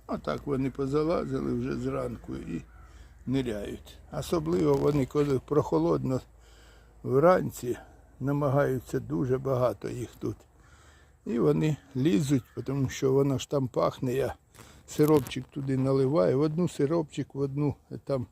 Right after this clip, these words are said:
забродив, десь, е, тримаю у відрі, е, перемивав і навмисно тримаю. Вони люблять, коли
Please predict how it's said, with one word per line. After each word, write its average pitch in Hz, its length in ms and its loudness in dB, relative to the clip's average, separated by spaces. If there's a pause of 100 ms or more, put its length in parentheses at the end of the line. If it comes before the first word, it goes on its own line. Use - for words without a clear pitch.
(600)
забродив, 139 760 2
десь, 139 420 0
е, 131 400 -4
тримаю 135 580 0
у 135 160 0
відрі, 131 520 0 (100)
е, 123 260 -6 (720)
перемивав 143 800 4
і 139 80 0
навмисно 139 600 0 (500)
тримаю. 135 520 2
Вони 131 260 0
люблять, 120 440 -4
коли 127 300 -4